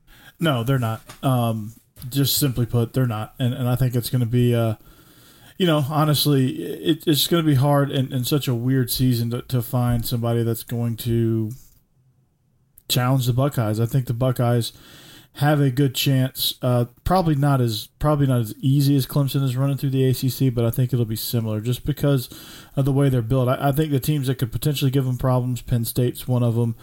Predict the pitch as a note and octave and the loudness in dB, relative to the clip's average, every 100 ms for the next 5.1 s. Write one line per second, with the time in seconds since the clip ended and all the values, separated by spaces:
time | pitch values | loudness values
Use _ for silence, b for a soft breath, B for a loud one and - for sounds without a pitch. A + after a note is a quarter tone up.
0 | B B B B A2 A2+ A#2+ C#3 C3+ B2+ | B B B B -2 0 2 0 0 0
1 | C3 B2 A2+ - - A#2+ B2 C3 B2+ D3+ | 0 0 -6 -10 -6 -2 0 2 2 0
2 | C#3 D3 C#3+ C#3 C#3 D3 C#3+ D3+ C#3+ C#3 | 2 2 4 2 4 4 2 2 2 2
3 | C3 C3+ C3+ C#3 C3+ B2+ B2+ B2+ - B2+ | -2 0 2 2 2 0 0 -2 0 0
4 | C#3 B2+ A2+ A2 B2+ D3 C3 B2 B2 C3 | 0 0 -4 0 0 2 0 2 0 0